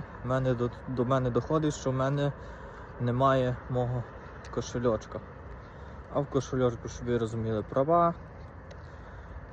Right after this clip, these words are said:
е, якби посвідчення, ну і готівка, картки всі. І кошелька немає. Виявляється, що я його десь або згубив,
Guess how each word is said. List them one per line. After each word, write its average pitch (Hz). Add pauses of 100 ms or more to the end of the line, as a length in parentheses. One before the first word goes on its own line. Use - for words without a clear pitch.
е, 110 (440)
якби 107
посвідчення, 165 (840)
ну 175
і 123 (200)
готівка, 147 (380)
картки 170
всі. 160 (960)
І 170 (260)
кошелька 131 (280)
немає. 113 (160)
Виявляється, 117
що -
я 120
його 123
десь 110 (800)
або 123
згубив, 143